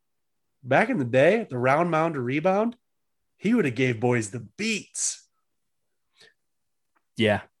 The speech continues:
Speaker 2: He'd still be a handful now. I, I wouldn't necessarily, I feel
Speaker 1: Oh.
Speaker 2: like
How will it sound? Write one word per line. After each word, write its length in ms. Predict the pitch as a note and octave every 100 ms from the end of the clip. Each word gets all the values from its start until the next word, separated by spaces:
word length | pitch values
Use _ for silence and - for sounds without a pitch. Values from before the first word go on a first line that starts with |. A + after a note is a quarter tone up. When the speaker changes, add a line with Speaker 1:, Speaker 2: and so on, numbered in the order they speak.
| _ _ _ _ _
Speaker 2:
He'd 100 | F#3+
still 180 | G3 F#4
be 120 | D4
a 40 | B2
handful 400 | A#2+ B2 - G2+
now. 400 | G2+ G#2 G2 G2 _ _ _ _ _ _ _ - - -
I, 140 | A2 -
I 60 | A2
wouldn't 200 | A#2 G#2
necessarily, 680 | G#2 G2+ - G2+ F#2+ F#2 F2+ _ _ _ _ _ -
I 60 | A#2
feel 220 | D#3+ A#3
Speaker 1:
Oh. 40 |
Speaker 2:
like 240 | F3+ A#2